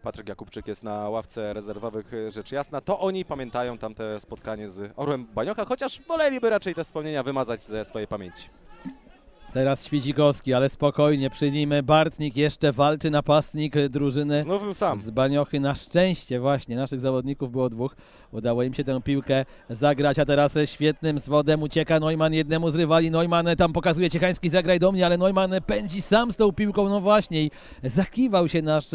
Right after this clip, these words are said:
Speaker 2: skrzydłowy. Myślę, że tutaj za późno starał się oddać piłkę, jeszcze zagrywa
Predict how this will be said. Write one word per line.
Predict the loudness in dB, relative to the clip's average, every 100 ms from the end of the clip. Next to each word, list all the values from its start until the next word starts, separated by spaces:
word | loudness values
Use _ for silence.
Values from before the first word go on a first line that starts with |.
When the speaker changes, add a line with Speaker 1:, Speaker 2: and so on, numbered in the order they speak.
| -4
Speaker 2:
skrzydłowy. | -2 -8 -2 0 2 0
Myślę, | -2 -2 0 0
że | 2 2 2 -6 -20 _ -10
tutaj | -4 0 0
za | 2 -2
późno | -2 -4 -4 -4
starał | 0 0
się | 0 -4
oddać | 0 0 0 -2 -2
piłkę, | 0 -2 -2
jeszcze | -4 -4 -8 -6 -6
zagrywa | -2 0 0